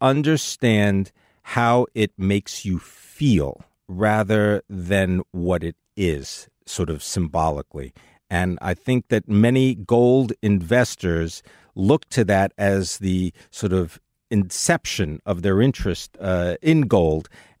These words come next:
And while we've seen, for example, uh, Central Bank of China adding to their gold reserves,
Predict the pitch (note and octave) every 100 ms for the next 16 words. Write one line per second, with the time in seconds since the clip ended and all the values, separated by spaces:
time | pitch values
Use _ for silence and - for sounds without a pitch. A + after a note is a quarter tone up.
0 | _ G2 F#2+ F#2+ F#2 F#2+ - _ _ G#2+
1 | F#2+ G2+ - - G2+ F2 G#2 E2+ G2 F2+
2 | G2+ F2+ F2+ F2+ F2 - G2+ G2+ F#2+ F2+
3 | - D#2+ - E3 D#3 D3+ C#3 C#3+ C3+ C#3
4 | - C3 C3 A2 B2+ B2+ A#2 A#2+ A2 B2
5 | B2 B2 A2